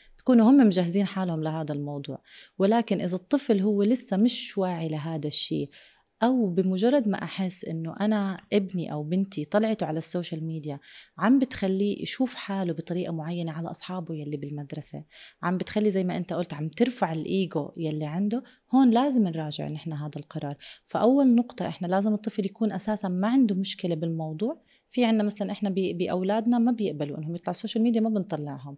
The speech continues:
الصغار مثلًا بيحبوا هذا الموضوع، فإتس أوكي. نحترم قرار الطفل أو المراهق إنه هو ما بده يطلع على السوشيال ميديا أو حابب هذا الإشي. هلأ النقطة الثانية، دورنا إحنا كأهل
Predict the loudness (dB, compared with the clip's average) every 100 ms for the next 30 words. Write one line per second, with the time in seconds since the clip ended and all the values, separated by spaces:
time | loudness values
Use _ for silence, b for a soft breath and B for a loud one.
0 | b b _ 0 4 4 4 4 0 2
1 | 0 0 0 0 0 0 0 0 0 -2
2 | -6 -6 -10 -8 -6 -8 b b _ 0
3 | 0 0 0 0 -2 -8 _ _ 2 4
4 | 4 2 -2 -6 -6 -6 -4 -2 0 0
5 | 0 -2 -2 -2 -2 0 -2 -4 0 2
6 | 4 4 2 0 -2 -4 -2 -4 -4 -4
7 | -6 -8 -4 -2 -2 -2 -6 B B B
8 | 2 2 2 -2 -4 -4 -4 -4 -4 -4
9 | -6 -6 -8 B B 0 4 4 2 -2
10 | -4 -2 2 4 4 0 0 4 6 6
11 | 4 2 2 2 2 2 0